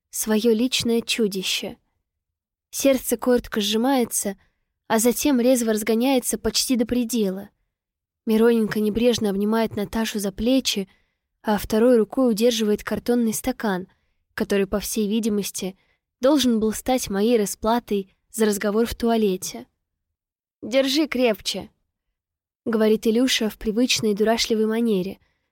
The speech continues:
но с ощутимым нажимом, и оставляет стакан в руках Борисовой. «Спасибо»,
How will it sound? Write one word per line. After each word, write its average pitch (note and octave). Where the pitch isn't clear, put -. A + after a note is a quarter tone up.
но G3
с -
ощутимым G#3
нажимом, G3+
и C#4+
оставляет A#3
стакан A3
в F#3+
руках G#3
Борисовой. G3+
«Спасибо», G3+